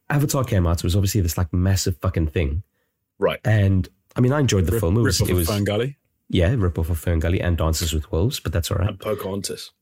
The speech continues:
Speaker 1: <coughs> But it was an enjoyable film. I think we can all agree on that. But looking back on it, it's, it's almost like, I, I don't know why, I just kind of feel ashamed for liking it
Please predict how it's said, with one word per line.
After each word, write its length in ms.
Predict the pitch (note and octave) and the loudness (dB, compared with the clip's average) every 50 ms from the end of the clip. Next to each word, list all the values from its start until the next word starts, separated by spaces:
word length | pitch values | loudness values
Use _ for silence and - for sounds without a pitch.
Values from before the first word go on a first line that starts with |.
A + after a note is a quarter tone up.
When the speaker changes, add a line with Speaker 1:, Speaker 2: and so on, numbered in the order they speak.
| _ - | _ -2
Speaker 1:
<coughs> 680 | - D4 F#5+ - C4+ A3 - - - - E3+ C3 G#2 - _ - - - _ _ - | 0 0 2 2 2 2 0 0 0 2 4 4 4 2 _ -12 -20 -20 _ _ 0
But 260 | D3+ D3+ - - - _ _ _ _ _ _ _ _ - | 0 0 0 -2 -8 _ _ _ _ _ _ _ _ 0
it 80 | - D3+ | 2 4
was 160 | D#3 E3 D3 E3 | 4 6 4 4
an 60 | E3+ | 4
enjoyable 380 | E3 E3 - E3 C#3 A2 G#2 | 2 2 4 4 4 4 4
film. 240 | F#2 - G2+ D#2 D2+ | 2 2 2 0 2
I 40 | E2 | 2
think 120 | G2+ A2+ | 0 0
we 80 | - A2+ | 0 0
can 120 | - G2+ F#2+ | 0 2 2
all 140 | F#2 F#2+ F2+ | 2 2 2
agree 180 | D2+ E2 G#2 F#2+ | 2 2 2 2
on 120 | E2 D2 | 2 2
that. 160 | C#2+ - - - - | 0 0 -2 -4 -4
But 160 | - F2+ - _ _ _ _ _ - | -4 -4 -4 _ _ _ _ _ 0
looking 300 | C3+ D3+ - D#3 B2 G#2 | 0 2 2 2 2 2
back 220 | C#3+ C#3+ - - | 0 0 -2 0
on 60 | - - | 0 0
it, 100 | E2 - | 0 0
it's, 200 | - E2+ - - - - | -2 -4 -4 -4 -6 -4
it's 140 | - A2 - | -6 -4 -2
almost 200 | D3+ E3+ C3+ - | 0 0 0 0
like, 120 | G#2 G2+ - - _ _ _ - - | -2 -4 -6 -8 _ _ _ -8 -8
I, 40 | - - - - - - - _ _ _ _ _ _ - | -8 -8 -10 -20 -20 -20 -20 _ _ _ _ _ _ -14
I 60 | - - | -4 2
don't 100 | D3+ D#3 | 2 4
know 60 | D3+ | 6
why, 260 | B2 B2 B2+ A#2+ G2+ | 6 4 4 4 4
I 40 | F2 | 2
just 140 | D#2+ - - | 2 0 0
kind 120 | - A#2+ A2 | 0 0 0
of 60 | - | 2
feel 140 | - C3 A2 G2+ | 2 2 2 4
ashamed 560 | G2+ - - - A2+ A2 G#2+ F#2 D#2+ D#2+ D#2 | 4 2 2 2 2 2 4 4 2 2 0
for 180 | - - F#2 F2+ | -2 -2 0 0
liking 380 | F2 F2+ G2+ G2+ - E2 D#2+ | 2 2 0 0 0 -2 0
it 160 | D#2+ D#2 - | 0 0 -2